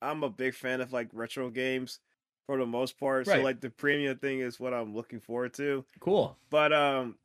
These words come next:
Speaker 1: their list of games, like, it, it's not ga-, it's, it's definitely not like Game Pass and how they roll out with stuff for every, you know, content,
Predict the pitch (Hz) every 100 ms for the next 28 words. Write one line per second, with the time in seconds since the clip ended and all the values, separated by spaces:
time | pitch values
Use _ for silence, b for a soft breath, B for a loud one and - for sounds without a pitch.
0 | _ _ - 127 135 175 175 143 170 -
1 | 147 110 123 147 139 135 123 139 131 117
2 | - _ _ _ _ _ _ - 220 -
3 | - 202 240 - 190 233 285 233 - _
4 | - 143 139 165 - 185 175 180 175 190
5 | 165 180 233 208 202 156 156 156 151 143
6 | 113 135 143 139 139 127 120 143 139 131
7 | 120 131 127 120 123 - 117 - 135 120
8 | - 107 127 120 131 - 127 117 123 117